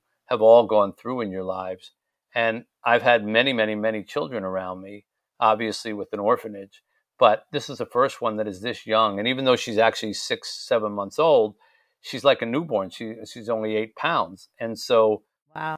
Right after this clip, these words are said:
Speaker 1: you know, all of her, all of her movements and everything like that are like an infant. And, uh, what a remarkable thing. What a, what a magical, amazing thing to hold this little child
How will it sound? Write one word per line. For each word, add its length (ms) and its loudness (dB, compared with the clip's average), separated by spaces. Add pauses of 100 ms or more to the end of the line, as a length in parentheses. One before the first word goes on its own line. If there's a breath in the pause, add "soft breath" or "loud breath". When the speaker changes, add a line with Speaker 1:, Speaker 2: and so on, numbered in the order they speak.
Speaker 1:
you 80 0
know, 120 6
all 260 10
of 100 0
her, 420 6
all 220 6
of 80 -2
her 180 2
movements 640 -2
and 160 -2
everything 380 0
like 160 0
that 180 6
are 260 6
like 280 2
an 80 -2
infant. 500 -6
And, 300 -2 (600)
uh, 280 2 (640)
what 220 2
a 60 2
remarkable 720 -8
thing. 360 -14
What 160 -6
a, 80 -6
what 220 -8
a 80 -4
magical, 960 0
amazing 840 -2 (600)
thing 420 4 (240)
to 280 -6
hold 480 6 (400)
this 200 -10
little 260 0
child 540 4